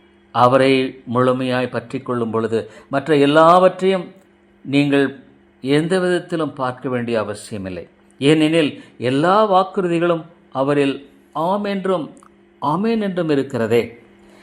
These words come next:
எல்லா உடன்படிக்கை ஆசீர்வாதங்களையும் ஒருங்கிணைத்து உறுதிப்படுத்துகிறது. கிறிஸ்து உடன்படிக்கையில் இருப்பது அவசியமாக இருந்தது. ஏனெனில் அவரின்றி மற்ற எல்லா ஆசீர்வாதங்களும்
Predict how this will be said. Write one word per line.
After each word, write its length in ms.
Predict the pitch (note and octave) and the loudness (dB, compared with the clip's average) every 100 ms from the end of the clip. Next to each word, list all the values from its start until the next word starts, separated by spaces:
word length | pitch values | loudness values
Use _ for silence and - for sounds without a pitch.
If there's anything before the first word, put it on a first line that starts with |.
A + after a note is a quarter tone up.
| - - - | -20 -20 2
எல்லா 540 | D3 E3+ G3+ G#3+ G#3+ | 6 8 10 10 8
உடன்படிக்கை 760 | E3 D#3+ G3+ A3 A#3+ A#3 A#3 A#3 | 8 6 6 6 4 4 4 2
ஆசீர்வாதங்களையும் 1080 | G3 F#3 G3 A3+ F#3+ F#3 F3+ E3+ E3+ E3+ F3 - - A#2+ | 4 2 -2 -2 2 2 2 0 0 0 -2 -8 -8 2
ஒருங்கிணைத்து 960 | C#3+ D#3+ E3+ D#3 D3 C#3 C#3 C3+ C3 - - _ A2 | 4 4 2 0 0 0 0 0 0 -8 -20 _ -8
உறுதிப்படுத்துகிறது. 1040 | A2 C3 D#3 F3 D3 B2+ A#2+ A2 G2+ F2+ F#2 - _ - - - | -2 0 0 0 -2 -4 -4 -6 -6 -6 -10 -14 _ -20 -20 -16
கிறிஸ்து 600 | - B3 C#4 - C4 B3 | 4 6 6 4 4 6
உடன்படிக்கையில் 600 | A3+ B3 A3+ G#3+ G#3+ A3 | 6 6 6 6 4 2
இருப்பது 340 | F#3+ F3 F3+ D#3+ | 2 0 0 2
அவசியமாக 640 | B2+ D#3 - F3+ D#3+ D3 | 2 0 -2 -2 2 2
இருந்தது. 600 | C3+ A#2+ A2 G#2 A2 - _ _ _ - - | 2 0 -2 -2 -4 -14 _ _ _ -20 -2
ஏனெனில் 640 | E3 A3 C4+ B3 A#3+ A#3 - | 8 10 10 6 4 0 -2
அவரின்றி 840 | C#3+ E3+ A3 G#3 E3 E3 A2+ G2 | -4 0 0 0 0 0 -2 -4
மற்ற 300 | C3+ D3 E3+ | -4 -4 0
எல்லா 260 | D3+ D3+ G#3+ | 0 0 -2
ஆசீர்வாதங்களும் 880 | F#3+ F3+ G3+ F3 D#3+ D3+ C#3+ C#3 | -2 -4 0 2 2 2 0 -2